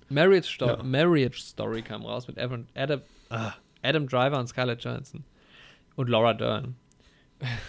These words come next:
Speaker 2: Mhm.
Speaker 1: Also zwei Drittel Star Wars.
Speaker 2: <laughs>
Speaker 1: Äh, was irgendwie ganz interessant ist einfach, weil, ähm, das eine interessante Kombination ist. Ich hab den nicht gesehen, aber, ähm,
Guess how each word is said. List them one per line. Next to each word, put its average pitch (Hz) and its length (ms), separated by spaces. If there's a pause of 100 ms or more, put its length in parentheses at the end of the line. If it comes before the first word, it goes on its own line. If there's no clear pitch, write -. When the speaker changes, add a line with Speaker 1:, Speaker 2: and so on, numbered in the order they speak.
(140)
Speaker 2:
Mhm. 107 160
Speaker 1:
Also 123 180
zwei 113 240
Drittel 113 260
Star 123 180
Wars. 117 160 (300)
Speaker 2:
<laughs> - 300
Speaker 1:
Äh, 117 160
was 117 100
irgendwie 127 200
ganz 120 180
interessant 123 340
ist 113 80
einfach, 104 240
weil, 107 320 (100)
ähm, 101 360 (200)
das 110 140
eine 120 120
interessante 123 520
Kombination 127 560
ist. 104 220
Ich 117 80
hab 110 80
den 123 100
nicht 113 140
gesehen, 117 340
aber, 110 300 (1000)
ähm, 107 400